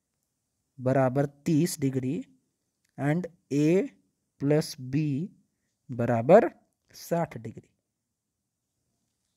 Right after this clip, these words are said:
बी भी कैंसिल हो जाएगा, टू ए बराबर आएगा फ्रेंड्स नब्बे, तो ए बराबर आएगा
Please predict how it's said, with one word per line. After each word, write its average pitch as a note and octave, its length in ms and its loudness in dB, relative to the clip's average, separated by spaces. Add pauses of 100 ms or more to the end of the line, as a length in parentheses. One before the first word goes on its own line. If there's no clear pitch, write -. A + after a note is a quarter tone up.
(960)
बी D3+ 240 2
भी F#3+ 140 2
कैंसिल F3+ 340 8
हो G3 100 10
जाएगा, G3 320 8 (1400)
टू G3+ 300 4
ए G3 160 8
बराबर F#3 400 6
आएगा E3 260 4
फ्रेंड्स F3 500 -2
नब्बे, E3+ 340 2 (520)
तो - 140 -8
ए D#3+ 160 0
बराबर F3 380 2
आएगा E3+ 280 4